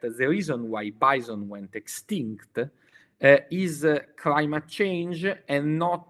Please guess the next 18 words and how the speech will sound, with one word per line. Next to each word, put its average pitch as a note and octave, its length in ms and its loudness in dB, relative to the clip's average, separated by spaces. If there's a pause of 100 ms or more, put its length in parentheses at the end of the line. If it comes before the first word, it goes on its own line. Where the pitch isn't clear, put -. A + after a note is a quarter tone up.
like, B2+ 580 -4
uh, A#2+ 40 0 (300)
uh, A2+ 320 -8
uh, A#2 220 -6 (240)
too D#3 100 -4
many D3 280 -2
people D3 420 -4
hunting C#3+ 580 -2
and A2+ 220 -8
killing A#2+ 560 2
this A2+ 180 -8
bison, B2+ 600 4 (400)
uh, C#3 200 10
because F3 320 4
actually, D#3+ 560 4
uh, C3 200 2
there C3 180 0
are C#3 200 4